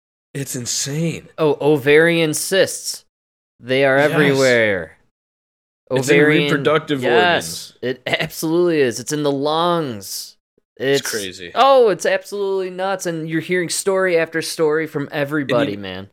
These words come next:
Speaker 1: do you know what everybody's story is? The sa-, you know what's really scary?
Speaker 2: Hmm.
Speaker 1: Dude, it's the same story from everybody. They don't know what's wrong with me.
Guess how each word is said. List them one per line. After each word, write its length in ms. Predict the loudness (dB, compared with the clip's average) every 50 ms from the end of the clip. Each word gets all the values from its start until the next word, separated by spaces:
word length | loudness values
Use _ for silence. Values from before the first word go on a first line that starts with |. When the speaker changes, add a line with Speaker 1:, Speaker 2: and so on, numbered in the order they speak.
| _ _ -14
Speaker 1:
do 80 | -10 2
you 60 | 8
know 100 | 10 10
what 160 | 10 10 8
everybody's 640 | 4 2 0 2 0 -2 0 0 0 0 -2 -4 -6
story 440 | -4 -2 -2 0 0 0 -2 -2 -4
is? 160 | -4 -6 -6 -8
The 80 | -10
sa-, 180 | -10 -10 -10 -10
you 80 | -6 -2
know 80 | -2 -2
what's 120 | -2 -2
really 220 | -4 -4 -4 -4
scary? 540 | -6 -6 -8 -8 -6 -6 -4 -4 -6 -6 -8 -14 _ _ _ _ _ _ _ _ _ _ _ -14
Speaker 2:
Hmm. 160 | -12 -12 -14 -14 _
Speaker 1:
Dude, 180 | -4 -2 -2 -2
it's 160 | -2 -6 -8
the 120 | -8 -6 -6
same 420 | -6 -4 -4 -4 -4 -4 -4 -6
story 420 | -8 -8 -6 -6 -4 -4 -4 -6 -6
from 200 | -8 -12 -12 -10
everybody. 540 | -10 -10 -10 -12 -12 -12 -14 -14 -14 -18 -20 _ _ _ _ _ _ _ _ _ _ _
They 100 | -12 -12
don't 360 | -10 -8 -6 -4 -4 -4 -2 -2
know 140 | 0 0
what's 220 | 0 0 -2 -4 -8
wrong 280 | -10 -10 -10 -10 -12
with 180 | -14 -16 -16 _
me. 200 | -18 -18 -18 -20